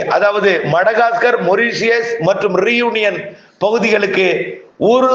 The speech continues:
புயல் அச்சுறுத்தலை கொடுத்து வருகிறது என்று நேற்றே சொல்லியிருந்தோம். ஆனால் அது மொரீஷியஸை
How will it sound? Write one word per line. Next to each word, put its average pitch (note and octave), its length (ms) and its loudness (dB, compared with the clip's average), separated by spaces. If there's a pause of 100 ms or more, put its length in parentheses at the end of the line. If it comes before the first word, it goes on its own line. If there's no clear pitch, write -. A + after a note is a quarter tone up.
(140)
புயல் C4 380 2
அச்சுறுத்தலை A#3+ 580 0
கொடுத்து G3+ 340 0
வருகிறது G3+ 340 0
என்று G3 200 0
நேற்றே F#3 360 -2
சொல்லியிருந்தோம். D#3+ 640 0 (440)
ஆனால் A#3+ 320 0
அது G#3+ 260 2 (500)
மொரீஷியஸை A#3+ 760 2